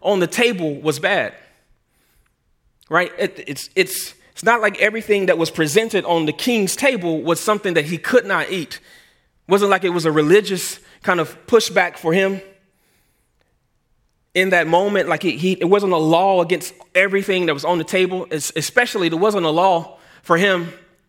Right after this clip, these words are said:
not to, to drink wine. There was, it wasn't morally questionable or illegal for him to have wine from the table. And so you're, you're reading this and you're just asking, like, "Why are you making this decision, Daniel?"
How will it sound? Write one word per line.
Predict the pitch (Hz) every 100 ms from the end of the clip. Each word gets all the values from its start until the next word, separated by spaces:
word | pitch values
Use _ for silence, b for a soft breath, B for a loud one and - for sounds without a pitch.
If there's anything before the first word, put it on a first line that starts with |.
| _ _ _ _
not | 139 175
to, | - 160
to | -
drink | 170 180 160
wine. | 196 175
There | 165
was, | 175 -
it | 175
wasn't | 202 190
morally | 156 175 180 151
questionable | - 190 - 190 180 175 b b b
or | 151
illegal | 156 156 202 180
for | 165 160
him | 180
to | 160
have | 165 139
wine | 156 175 185 180
from | 156
the | 135
table. | - 185 180 185 - _ _ _ _ _ _ _ _ _ _ _ _ -
And | 160
so | 185
you're, | 180 165 151 B B _
you're | 156 147
reading | 190 247 220
this | 170 160
and | 160
you're | 160
just | 156 151 -
asking, | 185 214 190
like, | 170 135
"Why | 127 180
are | 220
you | 214 190 165
making | 196 220 190
this | 160 160
decision, | 160 139 - 240 185 151
Daniel?" | 127 123 107